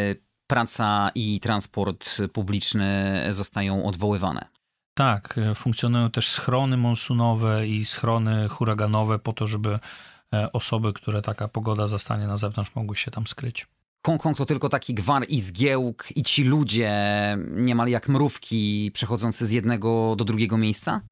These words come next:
Speaker 2: Hongkong ma też, e, miejsca, gdzie można wybrać się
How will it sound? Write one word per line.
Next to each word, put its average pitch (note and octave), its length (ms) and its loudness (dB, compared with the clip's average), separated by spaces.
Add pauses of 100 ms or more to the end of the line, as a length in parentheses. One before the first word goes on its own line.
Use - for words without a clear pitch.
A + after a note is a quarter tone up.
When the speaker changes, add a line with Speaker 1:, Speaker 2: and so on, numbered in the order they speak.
Speaker 2:
Hongkong F3+ 400 0
ma D#3 160 2
też, - 460 -2
e, B2+ 280 2
miejsca, B2+ 920 2 (120)
gdzie B2+ 360 0
można C3 460 2 (800)
wybrać C#3+ 340 -2
się B2 360 0